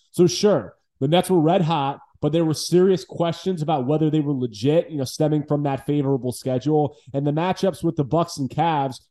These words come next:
two of the league's top teams, was a real measuring stick for Brooklyn. It had the feel of a litmus test.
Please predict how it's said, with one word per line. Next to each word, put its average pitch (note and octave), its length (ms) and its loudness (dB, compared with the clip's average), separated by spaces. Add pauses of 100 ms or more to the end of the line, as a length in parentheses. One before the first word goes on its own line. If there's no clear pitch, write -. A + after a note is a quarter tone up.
(100)
two E3 100 6
of D#3 60 4
the D3 60 2
league's D3+ 300 2
top - 360 -6
teams, D3 360 -2
was C3 100 -8
a B2 80 -8
real D#3 180 -2
measuring C#3+ 560 -4
stick - 320 -10
for A#2+ 120 -8
Brooklyn. A2+ 440 -8
It G#2+ 60 -14
had B2+ 180 -8
the B2+ 60 -14
feel C#3 240 -6
of B2 80 -6
a A#2 60 -6
litmus B2+ 500 -8
test. G#2+ 400 -12